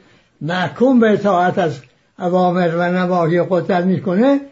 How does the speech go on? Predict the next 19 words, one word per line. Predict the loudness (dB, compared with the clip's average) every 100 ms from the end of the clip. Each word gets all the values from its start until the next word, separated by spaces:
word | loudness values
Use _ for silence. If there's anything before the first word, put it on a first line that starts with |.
| _ _
این | -2 2 4 2
ضد | 2 0 0
ارزش | 0 0 0 0 2
است. | 0 -2 -6 -8
ارزش | -4 -2 -2 -2
که | -2
نیست، | 0 -2 -4
چیز | -2 0
ضد | 0 0
ارزش | -2 -2 -4 -6
هم | -8
است. | -10 -12 _ _ _ _ _ _ -6
پس | -6 -2
این | 0
ارزش‌ها | 0 0 0 -2 0 2
رو | 2
باید | 2 2
از | 0
هم | 0 0